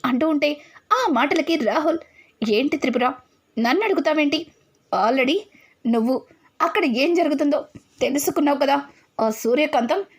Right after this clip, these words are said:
నీకేం చెప్పలేదా?" అని అంటూ ఉంటే, ఆ మాటలకి త్రిపుర, "చెప్పింది, కానీ మిథున ప్రవర్తన చూస్తుంటే నాకు కాస్త డౌట్గా ఉంది,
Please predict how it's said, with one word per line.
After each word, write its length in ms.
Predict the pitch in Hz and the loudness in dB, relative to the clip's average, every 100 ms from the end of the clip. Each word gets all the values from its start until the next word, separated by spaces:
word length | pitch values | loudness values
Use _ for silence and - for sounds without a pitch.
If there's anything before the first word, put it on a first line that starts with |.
| - | -4
నీకేం 340 | 381 330 415 - | -2 0 -2 0
చెప్పలేదా?" 500 | - - 339 247 311 330 _ - | -4 -2 0 0 -2 -4 _ -2
అని 260 | 320 320 - | 0 0 -2
అంటూ 220 | 247 254 302 | -4 0 0
ఉంటే, 320 | 277 277 277 - - | 2 0 -4 -16 -4
ఆ 200 | 427 480 | 0 0
మాటలకి 400 | 262 262 349 320 | 2 0 0 0
త్రిపుర, 360 | 294 262 311 311 - _ _ - - | 0 0 0 -2 -4 _ _ -10 -2
"చెప్పింది, 500 | 240 - 320 302 427 _ - _ - | -2 0 0 0 -4 _ -20 _ -2
కానీ 440 | 202 262 302 277 - _ 247 | 0 2 0 -2 -8 _ -2
మిథున 320 | 277 440 523 | 0 0 0
ప్రవర్తన 380 | 269 262 381 370 | 0 0 0 -2
చూస్తుంటే 540 | 330 302 311 269 - - _ - | 0 -2 -2 -2 -2 -6 _ -6
నాకు 220 | 247 277 | -4 -2
కాస్త 400 | 294 - 202 269 370 | -2 -2 -2 0 0
డౌట్గా 480 | 269 196 262 285 311 | 0 0 -2 0 0
ఉంది, 280 | 302 320 | 0 -2